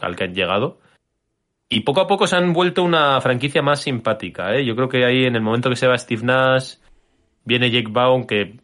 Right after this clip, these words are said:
yo creo que es un tío que cae ge-, bastante bien porque es así simpático, aborda un poco todo con humor y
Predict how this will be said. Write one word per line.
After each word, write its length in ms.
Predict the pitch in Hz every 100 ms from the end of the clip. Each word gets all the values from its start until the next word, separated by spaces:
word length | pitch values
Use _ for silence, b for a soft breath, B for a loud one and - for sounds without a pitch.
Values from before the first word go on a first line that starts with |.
| 139 120
yo 160 | 104 117
creo 120 | 131
que 80 | 131
es 100 | 131
un 160 | 131
tío 160 | 110 127
que 100 | 120
cae 200 | 123 123
ge-, 240 | - 110 117
bastante 480 | 117 - 127 117
bien 220 | 110 127 127
porque 160 | 110
es 60 | 113
así 140 | 113
simpático, 640 | - 104 101 123 123 113 120
aborda 320 | 110 113 113
un 80 | 113
poco 240 | 107 104
todo 460 | 113 113 110 107 101
con 280 | 107 107
humor 360 | 107 107 113 113
y 320 | 107 107 101